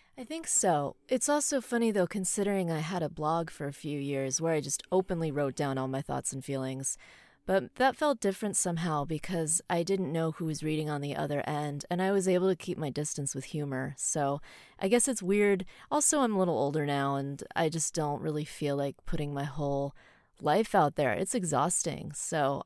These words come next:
I think I'm just gonna keep my resolutions to myself. But they're probably, you know, generally what most resolutions are. I'm certainly not, you know, resolving to do anything too strange or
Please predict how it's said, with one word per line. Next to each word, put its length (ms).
I 80
think 260
I'm 140
just 300
gonna 180
keep 300
my 140
resolutions 720
to 120
myself. 1120
But 260
they're 140
probably, 640
you 140
know, 160
generally 720
what 180
most 340
resolutions 800
are. 460
I'm 80
certainly 420
not, 360
you 160
know, 240
resolving 640
to 100
do 220
anything 560
too 200
strange 540
or 140